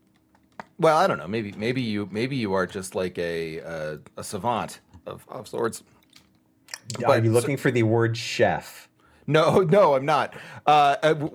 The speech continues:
Speaker 1: weirdly, I'm, this isn't actually a chef thing. I was gonna say, if you've ever felt like, um, you are, uh, not useful in a situation, if you ever felt like you, uh, you don't have a,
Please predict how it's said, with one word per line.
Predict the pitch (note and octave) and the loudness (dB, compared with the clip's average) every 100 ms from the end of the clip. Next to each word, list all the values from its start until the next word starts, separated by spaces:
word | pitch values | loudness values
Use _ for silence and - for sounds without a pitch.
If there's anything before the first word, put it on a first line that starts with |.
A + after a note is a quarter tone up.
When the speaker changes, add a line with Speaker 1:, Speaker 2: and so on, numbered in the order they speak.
| C3 | 0
Speaker 1:
weirdly, | E3+ F#3+ F#3 F#3 | 4 4 4 4
I'm, | D3 C#3 | 4 2
this | B2+ B2+ D3 | -2 -4 -4
isn't | C#3 C#3 | 0 2
actually | A2 G#2 A#2 | 2 0 0
a | G2+ | 2
chef | B2+ A2 | 2 2
thing. | A2+ F#2+ | -2 0
I | B2 | 2
was | C#3 | 2
gonna | D3+ | 0
say, | C3+ B2+ | 0 0
if | A#2+ | -2
you've | B2+ C3 | -4 -4
ever | D3 | -4
felt | C#3+ D3+ C#3+ - | 0 2 4 2
like, | A#2 G#2+ G2 - _ _ _ _ _ | 2 2 0 -8 _ _ _ _ _
um, | A2 G2+ F#2+ F2+ - | -2 0 0 -2 -6
you | G2 A2 A2 A2 - | -6 -4 -2 -2 0
are, | G2+ F#2+ F#2 F2+ F2+ E2+ - | 2 4 4 2 0 -2 -4
uh, | F2 E2+ D2+ A#1 - - - | -6 -4 -6 -8 -12 -16 -12
not | G2+ G#2+ A#2+ A#2+ - | -4 0 0 0 -4
useful | G#2 G2 G2+ - A2+ D#2 | -12 -10 -10 -10 -8 -6
in | - | -8
a | |
situation, | - E2 D#2+ C2 - C2 | -10 -10 -8 -8 -10 -8
if | A2 | -4
you | |
ever | A#2 B2+ | -2 2
felt | B2 - | 2 2
like | F#2 F2+ - _ _ _ | -2 -6 -14 _ _ _
you, | G2+ G#2 G2+ F#2+ F#2 | -6 -4 -4 -4 -4
uh, | E2 F#2 E2+ E2+ | -2 -2 -2 -4
you | F#2+ | -6
don't | G2+ G#2+ G#2 | -2 -2 0
have | A2 | -2
a, | F#2+ F2 E2 | -2 -4 -8